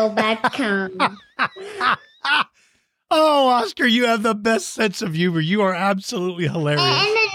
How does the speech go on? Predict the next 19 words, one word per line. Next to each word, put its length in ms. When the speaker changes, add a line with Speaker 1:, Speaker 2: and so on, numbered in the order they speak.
Speaker 1:
next 240
one 320
doesn't 400
include 500
you, 120
but 240
another 520
one 400
with 120
extra, 640
but, 460
but, 440
and, 280
but 220
your, 260
with 240
your 180
favorite 500
dinosaur, 560